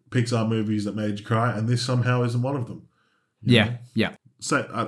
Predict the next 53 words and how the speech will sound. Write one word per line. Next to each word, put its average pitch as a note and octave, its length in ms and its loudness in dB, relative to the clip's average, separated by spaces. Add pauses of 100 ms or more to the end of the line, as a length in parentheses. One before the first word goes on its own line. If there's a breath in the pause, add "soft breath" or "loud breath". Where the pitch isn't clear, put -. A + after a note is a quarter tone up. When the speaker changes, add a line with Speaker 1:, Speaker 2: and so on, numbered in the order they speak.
(100)
Speaker 1:
I F2+ 40 -12
don't F#2 100 -12
know G2 120 -4
if G2+ 80 -8
that G2+ 160 -6
says G#2 180 -2
more G#2+ 140 2
about G#2+ 240 -2
you B2+ 180 2
or B2+ 40 0
the B2 60 2
movie. C#3+ 400 0 (320)
<laughs> - 0 -
Speaker 2:
<laughs> G3 1300 4
Speaker 1:
We'll A2+ 100 -2
leave A#2+ 220 2
that B2 220 -2
to B2+ 60 -6
the B2+ 100 -4
people. D3 300 -6 (120)
But C#3 360 -6 (360 soft breath)
after, D#3 540 -2
like, B2+ 200 -8 (180)
I B2+ 120 -6
think C#3+ 380 -6
the B2 80 -6
opening A2+ 580 -4
scene G#2 480 -6
for G2 140 -14
this F#2+ 200 -12
film, G2+ 540 -10
like, G2 200 -14
the G2+ 100 -12
sad G2+ 440 -8 (280)
scene, G2 420 -12 (380)
I A2 60 -6
think C3+ 140 -2
it's A2 160 -8
fucking - 400 -16 (140)
brilliant. F2 380 -18 (400)
You G#2+ 100 -10
know G#2 80 -6
what G#2 100 -6
I G2+ 40 -8
mean? G#2+ 200 -6
Like, G#2+ 160 -10
it G#2+ 120 -14
takes A#2 320 -4
you A2+ 100 -2
on, A2 80 -4
like, G#2 160 -8
the G#2+ 120 -8
whole, G#2 600 -2